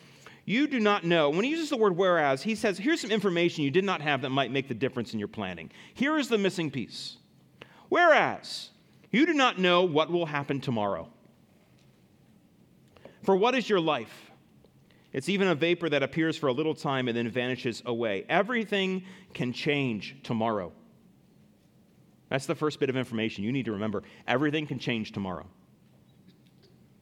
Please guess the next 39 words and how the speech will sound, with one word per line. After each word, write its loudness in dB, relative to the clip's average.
Th-, -4
there 2
are 2
things -2
that -2
you 0
take -6
for -4
granted -2
today 0
that -4
could -14
be -6
different -6
tomorrow. -4
Some -2
of -2
you 0
have -4
walked -2
this -10
path. -8
I've -2
been -2
with -4
you -2
when -4
you -4
walked -2
it, -4
and -2
it's -8
hard -4
when -4
things -4
change -6
in -8
a -4
moment. -6